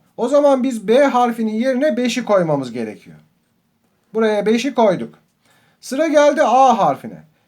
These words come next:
Şimdi bu sayımızın üç ile de kalansız bölünebilmesi gerekiyor. Üç ile kalansız bölünebilmesi için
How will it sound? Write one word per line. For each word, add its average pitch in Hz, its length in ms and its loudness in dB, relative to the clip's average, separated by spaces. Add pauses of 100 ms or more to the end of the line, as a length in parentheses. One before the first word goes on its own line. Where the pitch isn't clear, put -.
Şimdi 202 300 -12
bu 247 80 -6
sayımızın 285 720 -4 (320)
üç 254 240 -4
ile 285 240 -2
de 302 120 0
kalansız 226 640 -4
bölünebilmesi 226 720 0
gerekiyor. 135 440 -8
Üç 269 280 -6
ile 285 200 -2
kalansız 226 580 -2
bölünebilmesi 240 720 0
için 220 340 -6